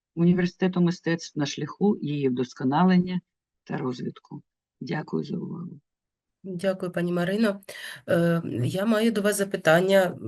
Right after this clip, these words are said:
Speaker 2: оскільки теж неодноразово робила і доповіді, і публікації, пов'язані з спадщиною наших корифеїв і викладачів, діючих зараз, е, в театрального факультету,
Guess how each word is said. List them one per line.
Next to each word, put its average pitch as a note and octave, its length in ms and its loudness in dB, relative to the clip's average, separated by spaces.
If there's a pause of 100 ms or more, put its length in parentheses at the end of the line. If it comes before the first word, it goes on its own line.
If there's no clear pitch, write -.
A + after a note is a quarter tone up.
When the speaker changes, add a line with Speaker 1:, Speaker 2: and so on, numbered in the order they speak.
(600)
Speaker 2:
оскільки F3 380 -2
теж F#3 320 4
неодноразово F3 640 6
робила E3 440 4
і D3 120 0
доповіді, F3+ 640 -2
і C#3+ 340 -2
публікації, E3+ 840 4
пов'язані D#3+ 640 0
з D#3 80 0
спадщиною D3+ 640 4
наших G3 420 2
корифеїв E3 640 2 (480)
і C#3+ 240 4
викладачів, D#3 800 2 (120)
діючих C#3+ 560 2
зараз, C#3 520 2
е, C3 180 0 (120)
в B2+ 100 -2
театрального F#3+ 540 4
факультету, D#3 680 -2